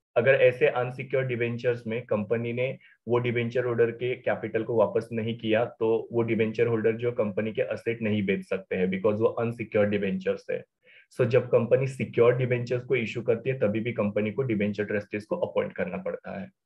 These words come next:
तो total तीन cases में यहाँ पे मैंने आपको बताया कि debenture trustees को appoint किया जाता है। एक तो जब company prospectus को इशू करती है, दूसरा जब कंपनी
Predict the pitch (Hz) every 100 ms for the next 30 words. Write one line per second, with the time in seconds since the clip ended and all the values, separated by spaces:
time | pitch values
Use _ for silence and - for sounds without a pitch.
0 | _ - - - 120 127 - 131 131 135
1 | 135 135 120 117 120 117 120 123 - 110
2 | 104 104 110 107 101 - 98 101 98 101
3 | 80 - 110 107 98 101 101 104 101 104
4 | 101 104 101 98 101 104 101 101 101 107
5 | 107 151 185 _ _ _ 117 117 131 127
6 | - 117 104 120 110 104 - 107 - 113
7 | - 123 113 117 120 113 127 120 131 185
8 | - _ _ _ _ _ 113 120 120 135
9 | 139 131 120 - 113 98 120 127